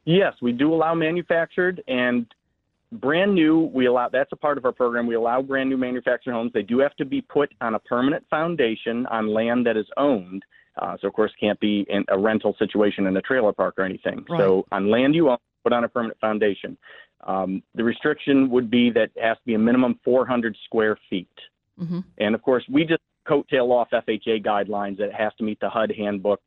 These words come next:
Speaker 1: uh, the forty-nine sixty point three, as far as qualifying. So it, the typical qualifications for that. Now, we do have a pilot program going on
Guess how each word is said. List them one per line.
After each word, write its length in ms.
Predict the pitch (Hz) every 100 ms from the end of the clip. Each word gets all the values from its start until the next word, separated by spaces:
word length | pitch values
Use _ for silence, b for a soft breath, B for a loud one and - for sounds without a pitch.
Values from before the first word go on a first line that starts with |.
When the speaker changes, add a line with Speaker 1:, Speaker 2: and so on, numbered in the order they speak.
| - -
Speaker 1:
uh, 180 | 92
the 100 | 92
forty-nine 440 | - 117 107 104 98
sixty 260 | 107 - 98
point 260 | 107 101 -
three, 400 | 101 98 90 90 b b b b b _
as 120 | 101 -
far 240 | 101 95
as 80 | 92 - -
qualifying. 600 | - 95 90 95 92 95
So 240 | - 107 98
it, 260 | 113 -
the 140 | - 117 -
typical 420 | 151 120 123 110
qualifications 800 | - 110 101 - 95 98 - 90
for 100 | 92
that. 260 | 98 92 - b b b b _
Now, 120 | 120
we 120 | 117
do 360 | 113 113 165 233
have 380 | 208 180 143 127 -
a 60 | 117
pilot 500 | - 165 214 208 -
program 460 | 127 113 107 107 104
going 260 | 110 107
on 340 | 104 104 107